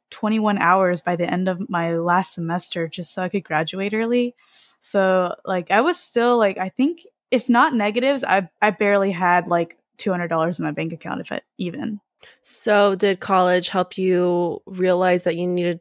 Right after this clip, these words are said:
Speaker 2: to have better spending habits, or did you develop those habits after you graduated and after you started working?
Speaker 1: Um, okay, so I,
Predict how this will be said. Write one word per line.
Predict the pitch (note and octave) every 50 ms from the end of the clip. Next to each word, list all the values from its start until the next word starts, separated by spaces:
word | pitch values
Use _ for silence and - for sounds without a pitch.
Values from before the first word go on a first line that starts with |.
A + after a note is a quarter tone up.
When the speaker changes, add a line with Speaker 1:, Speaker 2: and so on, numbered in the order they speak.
| _ -
Speaker 2:
to | - F#3 F3+
have | F3+ F3+ E3+ F3+
better | - F3+ F3 F3+
spending | F3+ - - F#3 E3+ F#3 G#3
habits, | G#3+ C4+ D4 D4 D#4+ E4 E4 - -
or | - G3+ G3 F#3+
did | E3+ F#3 F3+ E3+
you | - F3+
develop | E3 F3+ F3 E3+ F3 F3 D#3+ -
those | - E3+ E3 E3 E3 E3 E3 - - - - -
habits | - - F3+ F3+ - E3+ E3+ - - -
after | F3+ F3 E3+ - - - E3+ E3+
you | D#3+ E3
graduated | D#3+ - D#3 D3+ D3+ D3+ - - C3+ - C#3 C#3 D3 D3+ D#3+ E3
and | D#3+ -
after | - E3 E3 - - E3+
you | D#3+ E3
started | - - D#3 D3 G3 - - -
working? | D#3+ D#3 C#3+ - - - A#2+ G2+ -
Speaker 1:
Um, | G3+ G#3+ A3 G#3+ G#3+ G#3+ A3 A3 G#3+ G#3+ A3 G#3+ G#3 - _ _ _ _ _ - - _ -
okay, | C#4 B3+ C#4+ A#3+ F3 - - - D#4 D#4+ - -
so | - - B3+ A#3 A3+
I, | G#3+ A#3 A#3+